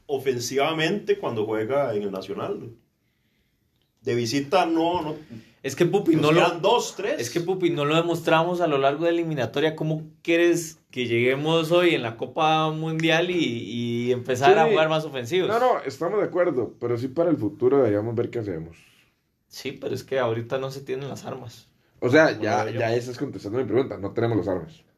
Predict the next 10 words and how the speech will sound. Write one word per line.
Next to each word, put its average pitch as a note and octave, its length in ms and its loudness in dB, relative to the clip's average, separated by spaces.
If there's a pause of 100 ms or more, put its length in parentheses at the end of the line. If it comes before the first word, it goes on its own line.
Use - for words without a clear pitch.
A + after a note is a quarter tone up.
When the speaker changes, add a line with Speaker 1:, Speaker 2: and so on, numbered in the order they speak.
(380)
Speaker 2:
Yo C#3 880 2
pienso C#3+ 260 -4
que A#2+ 120 -8
no, D3+ 200 0
nadie C3 300 0
ha D3+ 80 2
demostrado D#3 560 0
hacer C#3+ 240 0
algo D3+ 200 -2
diferente. B2+ 960 -2